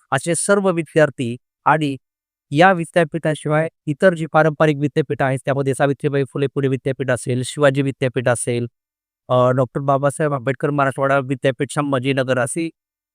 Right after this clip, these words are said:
एसआरटीएमयू नांदेड असेल किंवा इतर सर्व महाराष्ट्रातली विद्यापीठ आहेत की जे विद्यार्थी विद्यार्थिनी बीएडच्या अभ्यासक्रमाला प्रवेश घेत आहेत, त्या सर्व विद्यार्थ्यांसाठी आजचा व्हिडिओ अत्यंत महत्त्वाचा आहे. विद्यार्थी मित्रांनो, बीएड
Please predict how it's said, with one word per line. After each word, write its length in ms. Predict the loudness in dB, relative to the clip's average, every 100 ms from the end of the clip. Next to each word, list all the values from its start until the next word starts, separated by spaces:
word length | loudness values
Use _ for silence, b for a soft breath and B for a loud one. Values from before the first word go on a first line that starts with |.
| -4
एसआरटीएमयू 800 | -2 0 -2 0 0 0 -2 0
नांदेड 360 | -2 2 2
असेल 320 | 2 -4 -10 -6
किंवा 120 | -4
इतर 340 | -4 -4 0 0
सर्व 340 | 0 2 4
महाराष्ट्रातली 580 | 4 4 4 0 -4 -2
विद्यापीठ 380 | 0 0 0 0
आहेत 100 | -2 -2
की 80 | -4
जे 260 | 0 2 0
विद्यार्थी 840 | -2 -4 -2 2 2 2 -2 -2 -6 _ _ -2
विद्यार्थिनी 600 | -2 2 0 2 0 0
बीएडच्या 520 | 2 2 2 2 -2
अभ्यासक्रमाला 520 | 0 -2 -4 -2 -2
प्रवेश 340 | -2 -2 -2 -2
घेत 160 | -4 -2
आहेत, 100 | -2
त्या 100 | -2
सर्व 260 | -2 -2 -2
विद्यार्थ्यांसाठी 680 | -2 -2 -2 -2 -6 -2 0
आजचा 220 | 0 -4
व्हिडिओ 220 | -2 -2
अत्यंत 320 | -2 -4 -2
महत्त्वाचा 420 | 0 0 0 -2
आहे. 80 | -6 -8 _ _ _ _ _ _ -4
विद्यार्थी 340 | 2 2 2
मित्रांनो, 480 | 0 4 4 4 0 -6 _ _ _ _ -2
बीएड 300 | 2 4